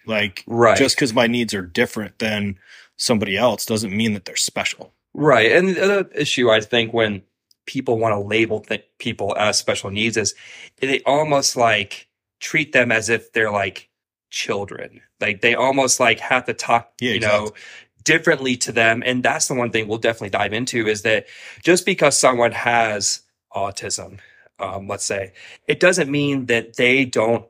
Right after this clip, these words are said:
Speaker 2: understand exactly what you're saying, especially with, uh, my nonverbal clients I've had over the years. Um, one of my biggest pet peeves is when people would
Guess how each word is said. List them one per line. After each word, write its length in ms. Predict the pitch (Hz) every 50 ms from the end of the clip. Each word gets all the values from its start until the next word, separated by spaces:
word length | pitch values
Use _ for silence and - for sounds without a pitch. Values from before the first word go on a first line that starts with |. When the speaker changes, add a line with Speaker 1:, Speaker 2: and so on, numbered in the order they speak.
| _ _ -
Speaker 2:
understand 880 | 113 113 110 110 107 107 - - - - 117 110 107 107 104 107 107 -
exactly 520 | 110 107 - - 107 95 95 - - 110 101
what 200 | 95 98 92 92
you're 100 | 98 92
saying, 340 | - - 143 143 135 113 104
especially 540 | - - - 160 170 156 - 156 135 123
with, 260 | 120 113 110 107 - -
uh, 260 | 104 104 98 95 95 98 - _
my 160 | - - 95 92
nonverbal 580 | 98 104 98 98 95 101 113 156 170 - 131
clients 320 | - - 107 104 98 98 104
I've 80 | 98
had 180 | - 107 104 101
over 160 | 107 98 101
the 120 | 98 101
years. 400 | 98 98 95 95 95 98 98 - - - - - - - - -
Um, 500 | - 110 101 95 98 98 95 92 - 110
one 140 | 117 117 123
of 60 | 123
my 100 | 113 101
biggest 640 | 98 95 - 107 104 95 104 95 - - - - _ _ _ _ -
pet 220 | - - - -
peeves 320 | - - 208 226 220 160 120
is 160 | 110 104 104
when 140 | 110 107 101
people 480 | - - - 170 156 - 135 120 113
would 260 | 117 107 98 98 95